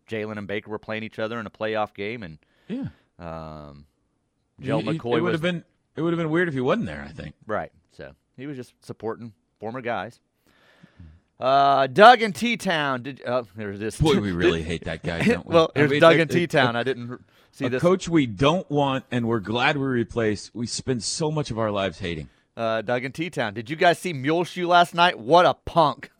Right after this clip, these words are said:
Speaker 2: Yeah.
Speaker 1: <laughs> Like, like, it was one of those things, and you're right. The instant he came onto the screen and they said, uh, "All the celebrities here tonight," and I don't remember who all they were saying was there. And then they go to Lincoln Riley, like,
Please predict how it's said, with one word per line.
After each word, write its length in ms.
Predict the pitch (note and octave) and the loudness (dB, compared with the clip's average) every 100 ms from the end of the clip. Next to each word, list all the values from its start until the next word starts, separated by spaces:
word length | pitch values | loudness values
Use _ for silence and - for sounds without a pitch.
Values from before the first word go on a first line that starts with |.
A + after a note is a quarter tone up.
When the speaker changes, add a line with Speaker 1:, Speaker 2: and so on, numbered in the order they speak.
| _ _ | _ _
Speaker 2:
Yeah. 160 | - - | -14 -10
Speaker 1:
<laughs> 60 | - - - - - - - - | -6 -6 -2 -2 -2 -6 -8 -4
Like, 120 | C4 - - - - A#4+ | -4 -4 -10 -16 -12 2
like, 240 | C4 G#3 - - - | 4 4 -4 -10 -4
it 180 | - G#3 | -4 -2
was 440 | B3 C4+ D4+ C4 | 2 6 8 6
one 160 | A#3+ B3 | 2 2
of 60 | |
those 180 | A3+ G#3+ | 2 2
things, 220 | G#3+ G3 | 4 4
and 60 | F3 | 4
you're 180 | A#3 G3+ | 2 6
right. 320 | E3+ C#3 A2 - - - - | 8 8 4 -6 -20 -20 -20
The 260 | C3+ F#3+ - | 2 4 4
instant 320 | B3+ - C#4 | 2 2 0
he 160 | G#3 A3 | 2 0
came 280 | - F#3 F3 | 2 2 6
onto 260 | E3+ E3 | 4 4
the 100 | C#3+ | 0
screen 340 | C3+ - D#3 C#3 | -4 -2 0 0
and 80 | B2+ | 0
they 100 | B2+ | -4
said, 340 | - C3+ A#2 G2+ - _ - | -2 0 0 -2 -14 _ -4
uh, 460 | C3+ C3 B2+ B2+ B2+ | 2 4 6 4 10
"All 180 | A#3+ | 10
the 100 | D4 | 10
celebrities 580 | - B3 C#4+ C#4+ B3 G3 | 6 6 6 6 4 4
here 140 | G3 G3 | 6 6
tonight," 360 | D#3 E3+ G3 | 6 6 6
and 80 | E3 | 6
I 80 | F#3+ | 6
don't 100 | E3 | 6
remember 240 | C3+ C3+ A#2+ | 0 -4 -6
who 200 | G#2 C#3+ | -2 2
all 220 | B2+ A#2+ | 4 2
they 100 | A2+ | 0
were 140 | G2+ | -4
saying 360 | G2 B2+ A2+ G#2+ | -6 -2 -2 -2
was 160 | F#2+ G2 | -8 -6
there. 320 | A#2 G#2+ F#2+ - | -4 -4 -6 -8
And 140 | C3+ C#3 | -4 -2
then 120 | E3+ | 2
they 120 | D3+ | 2
go 140 | C#3+ D3+ | 4 4
to 80 | |
Lincoln 340 | B2+ D3+ E3 C#3 | 2 0 -2 0
Riley, 200 | C#3+ B2+ | 2 2
like, 180 | A#2 | 0